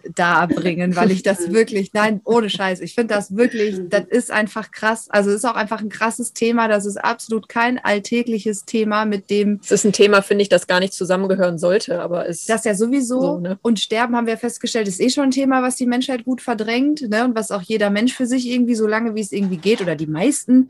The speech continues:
Speaker 1: solange wie es irgendwie geht, verdrängen. Und wenn man's dann nochmal auf die Jüngsten in unserer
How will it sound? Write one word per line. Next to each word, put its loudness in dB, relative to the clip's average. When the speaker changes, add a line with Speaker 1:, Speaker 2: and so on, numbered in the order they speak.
Speaker 1:
solange 0
wie 0
es -4
irgendwie -4
geht, -4
verdrängen. -4
Und 0
wenn 2
man's -2
dann 0
nochmal -2
auf -4
die -4
Jüngsten 2
in -4
unserer -2